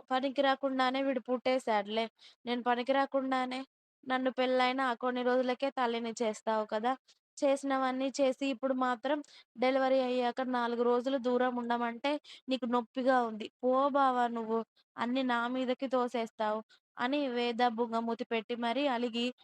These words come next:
వేరే సైడ్ తిరిగింది. "అలిగావా ఇప్పుడు? నువ్వు బ-, నువ్వు బతిమలాడాలా ఏంటే నేను నిన్ను?" అని అన్నాడు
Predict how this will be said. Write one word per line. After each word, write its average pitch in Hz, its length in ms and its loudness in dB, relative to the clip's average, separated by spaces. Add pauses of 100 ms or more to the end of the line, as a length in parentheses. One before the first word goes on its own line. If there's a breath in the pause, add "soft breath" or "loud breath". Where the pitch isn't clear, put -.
(220 soft breath)
వేరే 269 300 4
సైడ్ 233 320 -2
తిరిగింది. 226 600 -2 (360 soft breath)
"అలిగావా 240 560 0
ఇప్పుడు? 240 280 0 (240)
నువ్వు 233 200 -4
బ-, - 120 -2 (120)
నువ్వు 240 240 0 (440)
బతిమలాడాలా 262 760 2
ఏంటే 254 320 -2
నేను 240 260 -2
నిన్ను?" 233 300 -2 (440)
అని 262 240 2 (260)
అన్నాడు 233 500 -2